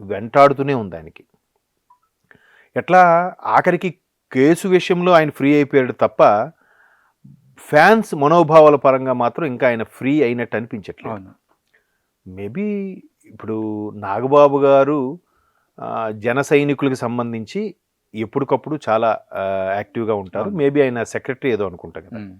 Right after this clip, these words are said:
Speaker 1: పదవి కూడా ఉంది
Speaker 2: అవును.
Speaker 1: ఆయన జనసేనలో. So అటువంటి నాగబాబు గారికి కింద స్థాయిలో కార్యకర్తల్లో కానీ, జన సైనికుల్లో కానీ, లేదా,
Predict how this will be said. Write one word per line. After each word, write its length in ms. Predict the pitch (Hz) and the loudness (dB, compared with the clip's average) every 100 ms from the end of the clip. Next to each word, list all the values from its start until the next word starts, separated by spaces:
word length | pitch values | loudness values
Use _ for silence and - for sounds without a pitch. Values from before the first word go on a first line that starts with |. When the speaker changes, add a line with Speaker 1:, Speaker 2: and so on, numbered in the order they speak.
| _ _ _ - | _ _ _ -8
Speaker 1:
పదవి 200 | 101 113 | -6 -4
కూడా 200 | 120 110 | -4 -4
ఉంది 280 | 87 87 - - | -6 -14 -18 -16
Speaker 2:
అవును. 120 | 98 | -16
Speaker 1:
ఆయన 340 | 87 87 82 82 | -16 -18 -20 -20
జనసేనలో. 640 | 90 98 92 101 85 85 _ _ _ _ _ _ - | -16 -14 -12 -12 -12 -20 _ _ _ _ _ _ 2
So 220 | 196 190 | 2 2
అటువంటి 440 | 190 139 196 196 | 0 -2 0 0
నాగబాబు 500 | 175 165 180 180 170 | 4 4 4 2 0
గారికి 640 | 160 165 160 156 165 160 160 _ - | 0 2 2 -2 -4 -4 -6 _ 0
కింద 180 | 147 | 0
స్థాయిలో 460 | 160 - 156 143 139 | 0 2 6 8 6
కార్యకర్తల్లో 680 | - 123 127 131 - 120 117 | 4 2 2 -2 -4 -4 -4
కానీ, 500 | 110 107 110 107 104 | -2 -6 -8 -12 -10
జన 240 | 104 107 | -6 -4
సైనికుల్లో 640 | 120 131 120 110 110 107 104 | -4 -4 -6 -8 -6 -2 -2
కానీ, 460 | 98 95 101 101 | -4 -8 -10 -12
లేదా, 420 | 90 107 110 110 | -8 -4 0 -2